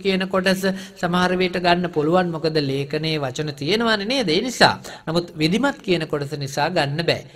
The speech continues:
ශ්‍රව්‍ය සහ දෘශ්‍ය. ශ්‍රව්‍ය කොටසක් මේකේ නැති නිසා ඒක ගන්නත් බෑ. දෘශ්‍ය සහ විධිමත්, විධිමත් කියලා තියෙන නිසා ඒක ගන්නත් බෑ. එහෙනම් පිළිතුර පැහැදිලි. ලිඛිත සහ අවිධිමත්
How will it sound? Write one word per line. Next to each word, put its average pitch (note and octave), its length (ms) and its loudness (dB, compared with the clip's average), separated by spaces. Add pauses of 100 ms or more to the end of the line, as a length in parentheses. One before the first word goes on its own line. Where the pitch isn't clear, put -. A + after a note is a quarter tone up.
(300)
ශ්‍රව්‍ය G3 520 6
සහ C#4+ 260 0 (100)
දෘශ්‍ය. G#3+ 460 0 (100)
ශ්‍රව්‍ය A#3+ 400 0
කොටසක් E3+ 500 -2
මේකේ D3+ 300 -4
නැති C#3+ 240 -6
නිසා F3 240 -4
ඒක E3+ 160 -2
ගන්නත් D3 480 -2
බෑ. D3 200 0 (420)
දෘශ්‍ය A3 340 4
සහ F3 220 -2 (100)
විධිමත්, C#3+ 480 -4
විධිමත් F#3+ 400 -2
කියලා C3 320 -8
තියෙන B2+ 240 -8
නිසා C3 340 -6 (300)
ඒක D3+ 240 -4
ගන්නත් B2+ 480 -6
බෑ. C3 240 -6
එහෙනම් B2+ 240 -8
පිළිතුර D#3+ 400 -4
පැහැදිලි. B2 500 -10 (180)
ලිඛිත F3 520 -2
සහ A2+ 340 -8 (640)
අවිධිමත් C3 720 -2